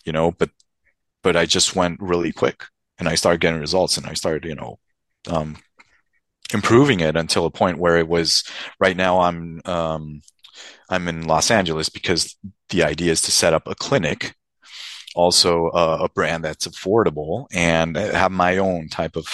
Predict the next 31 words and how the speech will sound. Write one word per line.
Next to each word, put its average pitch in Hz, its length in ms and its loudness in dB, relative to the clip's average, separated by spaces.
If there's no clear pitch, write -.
you 87 60 -4
know, 82 200 0
mixtures - 920 0
as 82 160 -2
well. 85 440 2
Um, 80 720 2
but 95 160 2
in 98 140 2
a 98 80 2
way 90 260 6
where 85 340 2
people, 90 380 -6
people 101 260 0
can 82 260 -4
really 87 360 2
get 78 240 4
it, - 540 -12
get 85 180 2
everything 87 400 -4
they 78 120 -4
require. 73 540 -8
Um, 85 480 2
so 85 640 2
that's, - 840 0
that's 90 260 2
one 90 120 -6
of 80 60 -8
my 78 140 -4
goals, - 720 -2
but 82 100 2
it's, - 480 -2